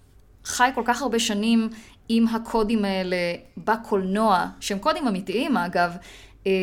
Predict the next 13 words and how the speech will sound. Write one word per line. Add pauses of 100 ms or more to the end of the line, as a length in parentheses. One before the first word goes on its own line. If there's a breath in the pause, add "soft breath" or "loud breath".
(240)
וזה
נכנס
לך
לראש,
כשאתה
כותב
את
הדמות
הזאת, (480 loud breath)
אה, (280)
עם
ה-, (440 loud breath)
אה,